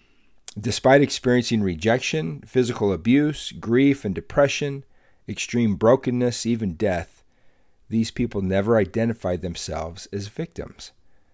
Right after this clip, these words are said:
Because being a victim ends the hero's story. That's it.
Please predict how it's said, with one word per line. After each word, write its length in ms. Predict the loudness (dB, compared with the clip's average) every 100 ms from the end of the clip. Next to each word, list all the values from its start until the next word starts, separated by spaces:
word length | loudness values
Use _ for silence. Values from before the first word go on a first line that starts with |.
| _ _ _ _
Because 240 | -2 -2
being 260 | 0 0 0
a 60 |
victim 420 | 0 -2 0 -2 -2 _
ends 480 | 0 2 0 -6 -12 -6
the 160 | -4
hero's 540 | -2 -2 2 2 0 -4
story. 380 | -2 -2 -2
That's 280 | 0 0 2
it. 320 | 2 2 -6